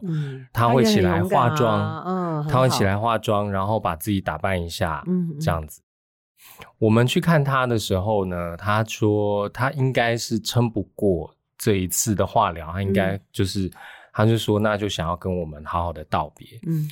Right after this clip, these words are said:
Speaker 2: 然后我们真的就好好的道别，然后再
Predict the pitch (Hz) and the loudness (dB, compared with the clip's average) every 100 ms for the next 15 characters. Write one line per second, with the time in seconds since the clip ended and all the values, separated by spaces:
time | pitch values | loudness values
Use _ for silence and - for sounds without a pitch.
0 | - - 107 131 107 104 101 151 156 131 | -6 -2 0 2 2 0 0 4 4 4
1 | 123 120 - 98 107 101 87 104 95 - | 2 -2 0 0 2 0 -2 -4 -4 -8
2 | 73 71 _ _ - 101 104 110 101 90 | -16 -18 _ _ -2 0 0 0 0 -2
3 | 87 - 123 | -6 0 0